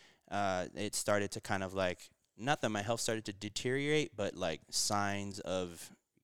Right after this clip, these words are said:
rejection started to kinda pop back in. And then that was, like, another, you know, trip for me to, like, figure out and, and kind of take time away from the gym and, like,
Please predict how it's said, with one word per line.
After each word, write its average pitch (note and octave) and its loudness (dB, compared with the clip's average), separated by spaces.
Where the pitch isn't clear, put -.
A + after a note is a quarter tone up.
rejection G2+ -2
started F2+ -2
to - -12
kinda F2 -6
pop - 0
back F2+ 0
in. G#2 -6
And G#2 0
then F#2+ 2
that F#2 0
was, F2 -4
like, E2 -4
another, E2+ -4
you F#2 -20
know, E2+ -12
trip - -2
for F2+ -6
me F#2 -4
to, F#2 -2
like, F2 -2
figure G#2+ 0
out A2 10
and, F#2+ -2
and F#2 -6
kind G2+ 0
of F#2+ -4
take - 0
time G2+ 0
away A2 4
from A2+ -2
the A2 -2
gym A#2 2
and, F#2 -2
like, F2 -2